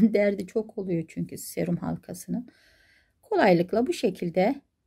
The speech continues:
inşallah işinize yarar bir iş olmuştur.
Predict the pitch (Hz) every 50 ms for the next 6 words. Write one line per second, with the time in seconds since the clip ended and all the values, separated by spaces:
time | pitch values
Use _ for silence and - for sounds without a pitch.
0 | _ _ 311 294 - - 214 180 175 190 - 320 320 - 285 226 214 208 247 294
1 | 302 285 277 262 277 277 277 269 214 208 220 330 - - _ _ - 262 - -
2 | 254 208 196 190 180 180 180 - - - 190 254 -